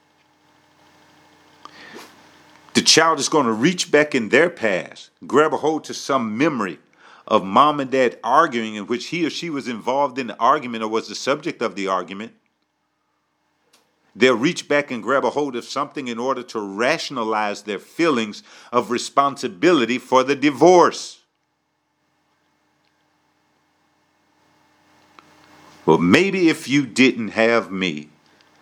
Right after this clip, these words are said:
I wouldn't have caused the divorce, and then you could be happy."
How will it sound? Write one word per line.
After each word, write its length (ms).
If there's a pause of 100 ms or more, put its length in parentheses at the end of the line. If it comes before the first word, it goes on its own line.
(180)
I 80
wouldn't 400
have 120
caused 360
the 100
divorce, 480
and 160
then 260
you 160
could 220
be 200
happy." 480